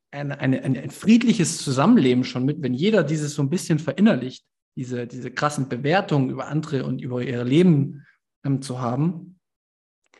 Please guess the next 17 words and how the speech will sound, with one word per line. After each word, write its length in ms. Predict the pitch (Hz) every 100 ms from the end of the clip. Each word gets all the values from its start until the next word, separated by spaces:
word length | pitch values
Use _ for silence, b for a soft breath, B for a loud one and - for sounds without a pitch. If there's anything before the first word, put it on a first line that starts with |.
| b b _
dass, 500 | 139 135 - - _ _ _ _ _ _ _ _ _ _ _ -
ja, 440 | 131 135 190 185 -
das, 180 | 139
das 160 | - 151
ist 160 | 160 -
für 100 | 165
mich 180 | 165
halt 160 | 160 147
auch 180 | 208 -
so 160 | -
ein, 400 | 156 151 170 175
so 100 | 151
ein 60 | 143
logischer 800 | 147 170 190 - 156 147 147 -
Schluss, 460 | - - 165 214 -
dass 160 | - -
das 260 | 143 -